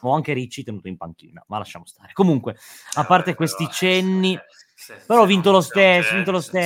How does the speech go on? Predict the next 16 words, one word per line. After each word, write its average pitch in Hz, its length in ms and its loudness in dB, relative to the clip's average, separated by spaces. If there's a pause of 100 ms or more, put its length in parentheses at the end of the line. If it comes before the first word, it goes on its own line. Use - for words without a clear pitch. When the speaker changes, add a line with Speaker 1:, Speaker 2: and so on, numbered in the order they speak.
(140)
Speaker 1:
stesso, 160 120 -12
vinto 170 200 -6
lo 160 60 -6
Speaker 2:
tieni - 100 -16
Speaker 1:
stesso. 120 300 -12
Speaker 2:
Samuele. 110 380 -12 (400)
Se 117 60 -16
non 120 160 -16
Speaker 1:
Eh. - 20 -20
Speaker 2:
credi 131 380 -8
in 113 80 -18
Samuele, 110 720 -12
lo 101 120 -10
lasci 107 240 -10
in 107 100 -20
panchina 113 560 -12